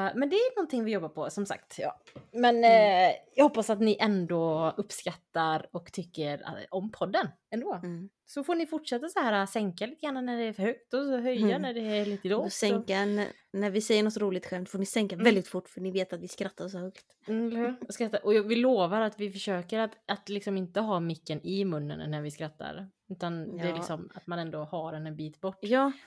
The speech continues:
Speaker 1: Men,
Speaker 2: och det är det
Speaker 1: eh,
Speaker 2: som är så jobbigt också, för att of-, ofta typ när man vill säga något högre, då kanske man vänder bort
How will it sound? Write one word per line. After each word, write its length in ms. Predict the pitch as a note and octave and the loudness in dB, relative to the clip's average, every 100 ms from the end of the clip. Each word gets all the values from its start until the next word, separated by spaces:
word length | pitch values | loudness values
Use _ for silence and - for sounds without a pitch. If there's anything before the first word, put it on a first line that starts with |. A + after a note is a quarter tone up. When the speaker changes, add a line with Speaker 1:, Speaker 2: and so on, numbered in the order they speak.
| - - | -18 -8
Speaker 1:
Men, 240 | E3+ E3 | -6 2
Speaker 2:
och 80 | B3+ | 4
det 60 | B3+ | 6
är 60 | |
det 80 | A#3+ | 6
Speaker 1:
eh, 60 | A3+ | 4
Speaker 2:
som 160 | D4+ | 2
är 40 | D4 | 2
så 100 | A#3 | 2
jobbigt 300 | A3 G3 B3+ | 0 4 2
också, 200 | C4 G#3 | 2 -4
för 100 | G3+ | -4
att 80 | |
of-, 360 | - G#3+ - - | -4 -4 -6 -4
ofta 280 | - A3 G#3 | -4 -4 -4
typ 280 | A3+ C4 - | -2 -4 -2
när 120 | G3+ | -4
man 300 | F#3+ F#3+ F#3 - | -2 -4 -6 -6
vill 240 | F3 F#3+ - | -6 -4 0
säga 220 | G#3+ B3 | 2 2
något 180 | C#4+ G#3 | 2 0
högre, 320 | F3 E3+ G3+ | -4 -2 -2
då 80 | G3 | -2
kanske 220 | F#3 F#3 | -4 -2
man 120 | B3+ | 2
vänder 240 | D#4 D4+ | 4 4
bort 200 | D4 F3+ | 2 -4